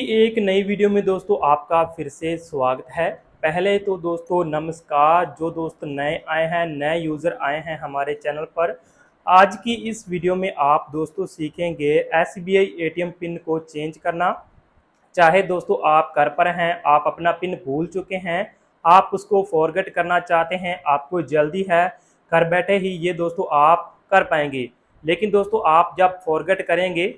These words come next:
फॉरगेट करने के बाद जो आपको पिन मिलेगा, कुछ समय के लिए मिलेगा, एक दो दिन के लिए, उसके बाद आपको एटीएम में जाकर अपने पिन को बदलना ही होगा।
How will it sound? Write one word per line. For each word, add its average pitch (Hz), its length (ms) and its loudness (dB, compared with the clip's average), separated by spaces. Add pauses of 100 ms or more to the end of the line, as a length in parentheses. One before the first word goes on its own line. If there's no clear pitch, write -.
फॉरगेट 156 400 -4
करने 175 220 -4
के 175 140 -4
बाद 170 380 4
जो 170 80 0
आपको 165 280 2
पिन 202 260 -2
मिलेगा, 175 480 2 (200)
कुछ 226 140 -4
समय 175 320 -8
के 180 140 -8
लिए 175 140 -2
मिलेगा, 175 400 2 (140)
एक 165 200 -4
दो 156 200 -2
दिन 185 180 -6
के 180 140 -10
लिए, 185 300 -2 (320)
उसके 214 240 -2
बाद 196 240 4
आपको 151 460 0
एटीएम 185 340 -4
में 190 180 -4
जाकर 156 400 0
अपने 160 340 -4
पिन 170 220 -12
को 185 200 -4
बदलना 151 400 -4
ही 190 200 -6
होगा। 147 340 -4